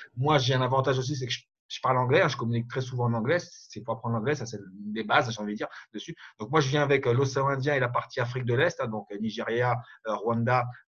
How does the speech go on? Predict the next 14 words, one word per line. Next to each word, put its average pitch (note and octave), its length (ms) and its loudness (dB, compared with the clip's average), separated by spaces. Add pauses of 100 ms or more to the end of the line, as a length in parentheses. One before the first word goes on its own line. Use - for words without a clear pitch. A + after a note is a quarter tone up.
euh, G#2 220 0
et, G#2+ 220 -2
euh, G2+ 40 -4 (840)
et C3 80 0
le A#2 80 -2
Kenya, B2+ 340 4 (320)
cette A#2 320 -10
partie, A#2+ 500 -4
cette A2 280 -6
partie - 240 -6
anglophone A#2+ 640 2
en C#3 180 -2
tout B2 180 -8
cas. D#3+ 200 -6